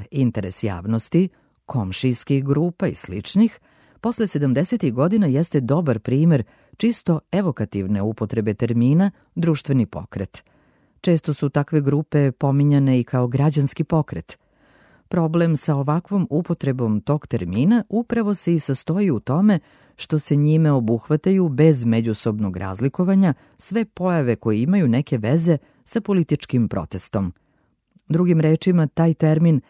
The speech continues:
građanski pokret prikačinja se i na izolovane protestne događaje,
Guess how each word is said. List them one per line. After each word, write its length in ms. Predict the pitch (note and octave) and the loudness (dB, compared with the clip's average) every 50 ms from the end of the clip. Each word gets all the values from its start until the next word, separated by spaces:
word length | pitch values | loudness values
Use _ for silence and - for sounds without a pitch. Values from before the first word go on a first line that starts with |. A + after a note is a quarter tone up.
| _ _ - | _ _ -10
građanski 580 | E3 D#3 D3+ C#3 C3 B2 B2+ B2 - - - A2+ | -4 0 2 2 2 2 2 0 0 -2 -4 -6
pokret 500 | - - B2+ D#3+ - G3+ G#3+ - - - _ _ _ _ _ _ - | -4 -2 -4 -2 0 0 0 0 -2 -6 _ _ _ _ _ _ -2
prikačinja 640 | E3 E3 - - D3+ D#3 - - A#3+ A#3 G#3 G3 E3+ | -2 0 0 0 -2 -2 0 2 2 4 4 4 2
se 280 | - - D#3 C#3+ C#3 | 0 0 0 0 2
i 40 | C3+ | 2
na 180 | C3 C3 A#2+ - | 2 0 0 0
izolovane 840 | - C3+ D3 D3+ D3 F3 F#3 F#3+ D3 G#2 F#2 G2+ G2 G2 G#2 G#2+ G#2 | -2 0 0 0 2 2 0 0 0 0 0 0 0 0 0 0 -2
protestne 600 | - - A#2 A2 G#2+ - B2 A2+ - - A#2+ A2 G2 | -2 -2 -4 -4 -2 -2 -4 -4 -4 -4 -2 -2 -2
događaje, 640 | G2+ A2 A#2 A#2+ C#3 C#3 B2 C#3+ D3 D3+ D3+ C#3 | 0 -2 0 0 0 0 2 2 4 4 4 2